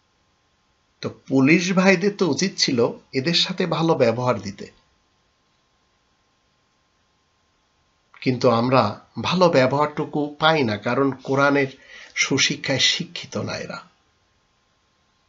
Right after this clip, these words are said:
ঠিক একই কায়দায় যখন আমরা এমবিবিএস ডাক্তারদের দেখি, এদের, এদের যে ভিজিটগুলি, সেই ভিজিট দিতে যেয়ে একটা গরিবের কত কষ্ট হয়। ফাইনালে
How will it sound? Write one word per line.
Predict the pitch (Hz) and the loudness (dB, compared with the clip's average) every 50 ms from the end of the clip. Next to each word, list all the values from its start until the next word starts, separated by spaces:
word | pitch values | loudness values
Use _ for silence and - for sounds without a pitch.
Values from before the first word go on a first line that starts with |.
| _ _ _ _ _ _ - _ _ _ _ _ _ _ - | _ _ _ _ _ _ -20 _ _ _ _ _ _ _ -4
ঠিক | - 202 196 - | -4 -4 0 2
একই | 143 131 131 - - 208 | 2 2 2 2 -2 -2
কায়দায় | 202 208 190 180 165 165 160 156 | 2 4 4 6 6 4 2 2
যখন | 151 139 139 - 160 143 | 0 -2 0 0 0 2
আমরা | 131 123 127 123 127 | 2 2 4 4 2
এমবিবিএস | 120 120 123 127 131 143 139 147 151 143 123 113 | 2 2 0 0 -2 -2 -2 0 0 -2 0 -2
ডাক্তারদের | 123 113 107 - - 147 147 147 - 151 131 107 | -4 -4 -4 -4 -2 -2 -2 0 0 -2 -2 -2
দেখি, | 104 98 95 - - 131 131 - _ _ _ _ _ _ _ _ _ _ _ - | -4 -8 -8 -8 -12 -12 -12 -14 _ _ _ _ _ _ _ _ _ _ _ -6
এদের, | 127 120 131 160 160 160 - - - | -6 -4 -2 -2 -4 -4 -6 -10 -6
এদের | 123 117 110 135 151 143 | -6 -4 -2 -2 -2 -2
যে | 147 165 135 | -2 -4 -4
ভিজিটগুলি, | 98 - - 123 113 135 175 170 - - - 98 85 78 - _ _ _ _ _ _ _ _ _ _ _ _ _ _ _ _ _ _ _ _ _ _ _ _ _ _ _ _ _ _ _ _ _ - | -4 -6 -8 -6 -2 -2 -2 -4 -4 -8 -8 -8 -8 -10 -14 _ _ _ _ _ _ _ _ _ _ _ _ _ _ _ _ _ _ _ _ _ _ _ _ _ _ _ _ _ _ _ _ _ -8
সেই | - - 131 120 | -6 -4 -2 -2
ভিজিট | 104 104 123 127 131 147 143 147 - - - 120 | -2 -4 -4 -2 -2 -2 -4 -4 -10 -14 -12 -6
দিতে | 104 127 127 - 160 165 | -4 -4 -2 0 0 0
যেয়ে | 160 143 123 117 110 107 | 2 2 0 0 0 -2
একটা | 107 - - 139 120 | -4 -4 -2 -4 -4
গরিবের | 104 110 120 123 139 143 139 151 156 151 - - - | -2 -2 -2 0 0 0 0 -2 -2 -2 -4 -8 -6
কত | - 131 123 123 - - - | -2 -2 -2 -2 -4 -8 -2
কষ্ট | - 123 127 - - - - | 0 0 2 2 0 0 0
হয়। | 190 - - 98 80 - - _ _ _ _ _ _ _ _ _ _ _ _ _ _ _ _ _ _ - 117 | -2 -2 -2 -6 -8 -10 -14 _ _ _ _ _ _ _ _ _ _ _ _ _ _ _ _ _ _ -14 -12
ফাইনালে | - - 147 127 131 139 156 160 160 175 190 | -6 0 2 4 4 6 4 4 2 2 -4